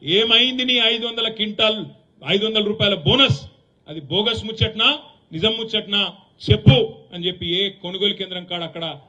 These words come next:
రైతులను కూడగట్టుకొని వాళ్ళ తరపున ప్రభుత్వాన్ని అడుగుదాం. "ఏ ఎలక్షన్ కోడ్ ఎట్లిస్తారా?" అంటాడు ఎవడో ఒకడు. చెప్పాలి, "ఎలక్షన్ కోడ్ అయితే లెక్క రాసుకో, మా ఆవునూరులు ఎంత జోకిండ్రు,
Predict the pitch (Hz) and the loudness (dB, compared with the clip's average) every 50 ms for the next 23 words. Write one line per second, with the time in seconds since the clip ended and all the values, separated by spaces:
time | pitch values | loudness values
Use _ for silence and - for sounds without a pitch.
0 | _ _ - 123 139 165 196 202 - 214 220 208 208 190 - - 170 196 208 220 | _ _ -10 -6 -4 -2 -2 -2 -2 -2 -4 -4 -4 -6 -10 -4 0 2 2 4
1 | 226 226 226 - 240 247 254 294 285 - - - _ _ _ - 120 160 175 185 | 2 2 0 -2 -2 0 0 0 -2 -4 -10 -18 _ _ _ -4 -2 -2 -2 -2
2 | 180 180 - 202 190 180 185 202 196 185 175 - - - _ _ - 147 151 175 | -4 -4 -6 -6 -6 -6 -4 -4 -4 -4 -4 -6 -12 -20 _ _ -8 -6 -6 -6
3 | 175 - 165 165 160 151 135 135 139 139 131 131 123 113 104 - _ _ _ _ | -8 -8 -8 -8 -8 -6 -6 -6 -6 -6 -6 -8 -10 -12 -16 -20 _ _ _ _
4 | - 180 214 226 240 220 208 214 226 220 - 240 233 - - 226 233 233 247 240 | -2 0 0 0 0 0 -2 -2 -2 -2 -4 -6 -8 -4 -4 -4 -2 -2 -2 -4
5 | 226 - - - _ _ _ 151 147 180 214 - 240 233 240 254 269 262 - - | -4 -8 -16 -20 _ _ _ -12 -8 -8 -8 -6 -4 -2 -2 -2 -2 -2 -6 -12
6 | - _ _ 175 170 180 180 180 180 185 175 170 160 147 117 95 98 - _ _ | -20 _ _ -16 -14 -10 -8 -8 -6 -4 -2 -2 -2 -2 -4 -6 -8 -12 _ _
7 | _ _ _ _ _ _ 175 175 180 180 185 175 156 120 - - _ _ _ _ | _ _ _ _ _ _ -4 -4 -2 0 -2 -2 -2 -2 -6 -12 _ _ _ _
8 | _ - - 208 208 - 214 226 214 208 208 220 226 220 220 208 208 208 226 220 | _ -2 -2 0 0 0 0 -2 -2 -2 -2 -2 -2 -2 -2 -2 -4 -2 -2 -2
9 | 214 220 226 - - 226 233 - - - - - _ _ _ _ _ _ _ 139 | -2 -2 -2 -4 -4 -2 -2 -2 -2 -6 -12 -20 _ _ _ _ _ _ _ -10
10 | 165 185 202 208 214 220 220 233 233 220 220 214 220 226 - 226 226 226 226 233 | -8 -4 -2 -2 -2 -2 -2 -4 -4 -4 -4 -2 -2 0 0 0 0 2 0 -2
11 | 226 208 170 143 | -2 -2 -6 -8